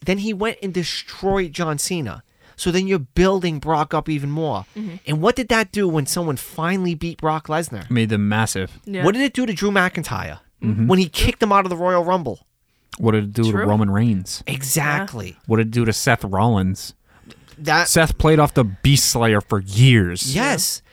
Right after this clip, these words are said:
Speaker 1: So it's one of these things where Brock is going to do what is best for the business.
Speaker 2: Mm-hmm.
Speaker 1: And another person who has always said this, he passed away way too long ago. He was way too young. But Kurt Hennig, Mister
Speaker 3: Mm-hmm.
Speaker 1: Perfect.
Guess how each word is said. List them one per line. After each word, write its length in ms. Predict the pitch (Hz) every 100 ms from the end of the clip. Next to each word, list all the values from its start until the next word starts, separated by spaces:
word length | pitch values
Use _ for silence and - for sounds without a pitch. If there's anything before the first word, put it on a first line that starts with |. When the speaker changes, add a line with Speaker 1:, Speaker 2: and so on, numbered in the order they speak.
| _
Speaker 1:
So 380 | - 202 170 - -
it's 240 | 180 -
one 180 | 170 226
of 120 | 240
these 300 | 220 202 -
things 380 | 202 220 208 -
where 280 | 151 139 123 - _ _ _ _ _ _ _ _
Brock 520 | 131 135 151 185 220 -
is 160 | 170 147
going 400 | - 160 185 196
to 120 | 185
do 460 | 151 165 165 170 175 -
what 300 | 135 139 -
is 180 | 156 147
best 460 | _ 147 135 139 -
for 160 | -
the 100 | 131
business. 600 | 117 - 127 117 104 90
Speaker 2:
Mm-hmm. 120 | - 135
Speaker 1:
And 240 | 120 113 - - _ _ -
another 360 | 135 156 175 - _ -
person 320 | 160 147 147
who 120 | 143
has 100 | 139
always 360 | 135 151 147 135
said 320 | - 131 123
this, 280 | 120 117 -
he 180 | - -
passed 340 | - 131 117
away 220 | 123 113 107
way 580 | 95 101 110 110 104 95
too 160 | -
long 240 | 98 92 92
ago. 360 | 90 90 92 90
He 80 | 95
was 180 | 95
way 220 | 104 101 92
too 180 | -
young. 260 | 92 92 92
But 160 | - -
Kurt 220 | 143 110
Hennig, 340 | 123 104 87
Mister 200 | 107 107 113
Speaker 3:
Mm-hmm. 80 | 117
Speaker 1:
Perfect. 340 | 110 117